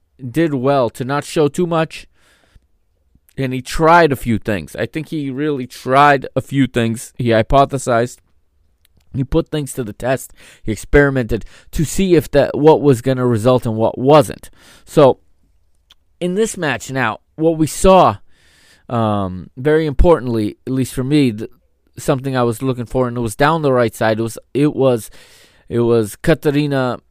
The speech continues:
Amado back to the type of form we saw earlier, you know, prior matches before the Sporting match.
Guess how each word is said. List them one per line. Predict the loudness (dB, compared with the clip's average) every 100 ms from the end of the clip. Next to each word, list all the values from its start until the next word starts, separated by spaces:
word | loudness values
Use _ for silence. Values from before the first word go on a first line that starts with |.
| _ _ -6
Amado | -2 0 2 0 -2 -6
back | -4 2 4 2 -2 -20 _ _ -6
to | 0 2 2
the | 0
type | 0 -2 -2
of | -6
form | -8 -6 -4
we | -6
saw | -2 0 0 0
earlier, | 0 2 2 0 -2 -8 _ -10
you | -6 -4
know, | -4
prior | -2 2 4 4 2
matches | 0 -4 -4 -10
before | -8 -8 -6 -6
the | -8
Sporting | -8 -8 -8 -8
match. | -6 -8 -10